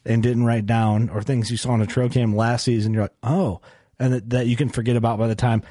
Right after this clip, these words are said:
late season hits, trade show season for us, preparing for summer, Western hunts, then back into whitetails. There's a ton you can forget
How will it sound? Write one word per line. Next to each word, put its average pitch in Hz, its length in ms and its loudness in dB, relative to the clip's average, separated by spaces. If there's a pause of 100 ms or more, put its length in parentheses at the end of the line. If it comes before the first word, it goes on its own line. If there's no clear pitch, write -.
(240)
late 120 240 2
season 113 340 0
hits, 107 320 0
trade 117 340 0
show 120 180 0
season 110 340 0
for 104 200 -2
us, 104 240 0
preparing 117 520 0
for 120 120 -6
summer, 110 380 0
Western 113 440 0
hunts, 110 280 2 (340)
then 123 140 2
back 117 300 0
into 110 140 2
whitetails. 101 440 0
There's 110 160 0
a 117 80 4
ton 180 380 0
you 120 100 2
can 110 160 -2
forget 101 540 -2